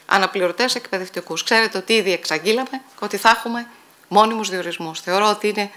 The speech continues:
κάτι πάρα πολύ σημαντικό, έτσι, για όλο τον κόσμο, αλλά και για τους ίδιους τους εκπαιδευτικούς, οι μόνιμοι διορισμοί. Τους ξεκινάμε από έναν πολύ ευαίσθητο τομέα που είναι η ειδική αγωγή και εκπαίδευση.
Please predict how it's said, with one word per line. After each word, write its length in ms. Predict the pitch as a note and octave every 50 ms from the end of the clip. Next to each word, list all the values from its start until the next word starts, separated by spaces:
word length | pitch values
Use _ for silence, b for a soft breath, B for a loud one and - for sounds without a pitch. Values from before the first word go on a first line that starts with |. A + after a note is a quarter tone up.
| B B B B B B B
κάτι 240 | - - A3 - -
πάρα 320 | - - G#3+ A3 G3+ F3+
πολύ 360 | - - E3 D#3+ D#3 D#3 D#3+ - _ _ _ _ -
σημαντικό, 720 | - - F3+ E3+ D#3+ E3 D#3 - - F3 A3 C4 - - - _ _ -
έτσι, 280 | - - - - G3
για 380 | F3+ D3 E3+ E3 E3 E3+ E3+ B B B B B B B B B B B B -
όλο 400 | - G3+ A#3+ B3 A#3+ A#3 F#3+ E3
τον 140 | D#3+ E3 D#3
κόσμο, 480 | - F3 F#3 G3 - A#3+ B3 C4+ C4 B3+
αλλά 160 | - G3+ F#3
και 140 | F#3 - G#3+
για 140 | G#3 G#3 G3
τους 200 | - G#3+ - -
ίδιους 380 | B3 A#3 F3+ E3 E3 D#3+ -
τους 200 | - - D3+ -
εκπαιδευτικούς, 680 | - D3+ - - D#3+ D#3+ D#3 - - - A#3+ B3+ B3+ -
οι 60 | F3+
μόνιμοι 320 | F3+ F#3 G3 F#3 E3+ E3
διορισμοί. 480 | D#3+ D#3+ D#3+ D#3 D#3 D3+ - G3+ A#3+ B3+
Τους 140 | - A#3 -
ξεκινάμε 440 | - - F#3 - F#3+ G3+ A3 A3+ A3
από 180 | G#3 G#3 F#3+
έναν 280 | G3 G#3 G#3+ G#3 G3+ G3+
πολύ 220 | - G3 G3 G#3+
ευαίσθητο 480 | A3+ G#3 F3 E3+ F3+ F3+ F3+ - - D#3+
τομέα 320 | - E3+ D#3+ E3+ F3 E3
που 100 | E3 -
είναι 180 | F3 F3 F3 E3+
η 60 | E3+
ειδική 360 | E3+ D#3 E3 D#3 D#3+ - F#3+
αγωγή 340 | F3 D#3+ D3+ D3+ D3+ E3 E3+
και 120 | - - D3+
εκπαίδευση. 640 | D3 - - F3+ F#3+ F#3+ A#3 A#3 - - C#4 C#4